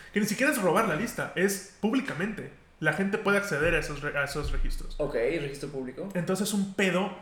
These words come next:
Speaker 1: para los superhéroes, que es como, güey, estamos poniendo nuestra vida en la línea por ustedes.
Speaker 2: Y la de nuestra familia.
Speaker 1: Y la de nuestra,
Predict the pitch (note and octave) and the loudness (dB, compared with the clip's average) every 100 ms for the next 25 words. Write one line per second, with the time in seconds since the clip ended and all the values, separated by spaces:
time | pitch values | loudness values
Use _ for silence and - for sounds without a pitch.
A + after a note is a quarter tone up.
0 | - - D#3 D3 E3 D#3+ D3+ D3+ A3 F3 | -6 0 2 2 0 -2 -4 -2 2 2
1 | F3+ D#3+ - D#3+ D#3+ F#3 - F3 F#3+ D#3+ | 0 -4 -4 -4 0 0 0 -2 -4 -4
2 | D3+ D#3+ F3 D3+ D3+ C3+ C#3+ D#3+ D#3+ D#3 | -4 -4 -4 -4 -4 -6 -4 -2 0 0
3 | D#3 E3 D3+ C#3+ F3+ F3+ F3+ - F#3+ D3+ | -2 -2 -2 -2 0 0 0 0 0 0
4 | C#3+ - - - D3+ C#3+ C3 C3 C3 A#2+ | -2 -8 -18 -8 0 4 4 4 2 0
5 | G#2+ C#3 B3+ F#3 E3+ E3 E3+ - D#3 | 0 -2 2 6 6 4 2 0 -4